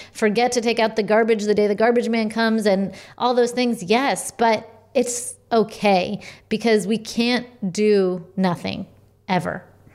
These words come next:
Rest is productive. Doing nothing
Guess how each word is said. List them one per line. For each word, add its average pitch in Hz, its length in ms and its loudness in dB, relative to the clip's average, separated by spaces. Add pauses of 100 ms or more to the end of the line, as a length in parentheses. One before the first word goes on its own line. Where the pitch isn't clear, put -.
(180)
Rest 185 640 -2 (220)
is 190 280 2
productive. 170 800 -2 (280)
Doing 233 440 2
nothing 254 540 -2